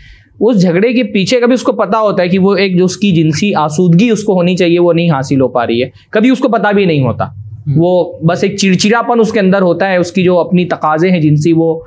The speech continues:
Speaker 1: पूरे नहीं हो पा रहे हैं, फिर वो चिड़चिड़ापन जो है वो मुख्तलिफ हवालों से निकलता है, यहाँ तक की बात जो है वो तलाक तक पहुँच जाती है।
Speaker 2: हम्म।
Speaker 1: तो ये तलाक ख़त्म करने का जो आपने कहा कि एक तरीका दूसरी शादी हो सकता है, तो उसका एक पहलू ये भी है कि अगर ज़रूरत जो है वो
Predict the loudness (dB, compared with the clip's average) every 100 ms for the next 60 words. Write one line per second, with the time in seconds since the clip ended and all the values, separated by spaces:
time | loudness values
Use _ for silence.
0 | -20 -4 -2 0 2 0 0 0 0 0
1 | 2 2 2 0 0 0 0 0 0 2
2 | 2 0 0 -2 -2 -2 -8 -6 -2 0
3 | 0 0 0 0 -2 -2 -2 -4 -14 -20
4 | -10 -2 -2 -2 -2 -2 0 0 0 2
5 | 2 2 0 -2 -10 _ -6 -2 -2 -2
6 | -6 -4 -4 -2 -4 -6 -10 -12 _ -18
7 | -16 -10 -2 2 2 2 0 0 0 0
8 | -2 0 2 2 2 2 2 2 2 0
9 | 0 0 -2 -2 -2 -2 -2 -2 0 0
10 | -2 0 0 0 0 0 0 -2 -4 -4
11 | -2 0 0 0 -2 -2 -2 -2 0 2
12 | 2 2 2 0 -4 -10 -20 -20 -12 -4
13 | -2 0 2 2 2 4 2 2 2 2
14 | 2 4